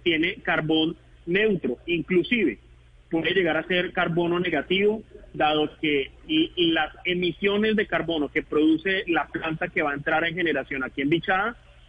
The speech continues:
eh, es, es abastecida por un parque propio, una reforestación que está haciendo el, la, la misma electrificadora, en este caso el privado Refo Energy, y lo cual logra que ese carbono que se produce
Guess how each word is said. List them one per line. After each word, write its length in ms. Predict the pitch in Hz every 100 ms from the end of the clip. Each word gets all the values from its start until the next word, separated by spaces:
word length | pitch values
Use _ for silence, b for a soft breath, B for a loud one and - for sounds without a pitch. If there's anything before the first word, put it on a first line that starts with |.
| - -
eh, 580 | - 151 147 143 139 143 -
es, 240 | 160 160 - -
es 260 | 160 156 -
abastecida 760 | 175 180 180 170 147 160 165 170
por 180 | 180 156
un 180 | 156 151
parque 440 | 180 165 - 180
propio, 680 | - 196 190 185 190 190 190 - - -
una 180 | 156 160
reforestación 800 | 180 180 170 - 143 - 156 147
que 80 |
está 160 | 170 175
haciendo 560 | 170 170 165 170 175 175 - -
el, 240 | - 151 147
la, 120 | 147
la 160 | 156 143
misma 520 | 147 151 160 175 165 -
electrificadora, 840 | 156 - 151 143 - 135 156 180
en 60 | 156
este 200 | 143 156
caso 240 | 160 170
el 100 | 156
privado 480 | - 156 143 135 151
Refo 360 | 170 165 143
Energy, 420 | 135 151 170 220 254 - - - -
y 100 | -
lo 200 | 180 165
cual 420 | - 160 151 160 - - - -
logra 640 | 208 185 180 170 170 165 -
que 180 | 175 -
ese 260 | 185 196 220
carbono 440 | 214 190 185 147
que 120 | -
se 140 | 139 151
produce 560 | 156 147 185 180 107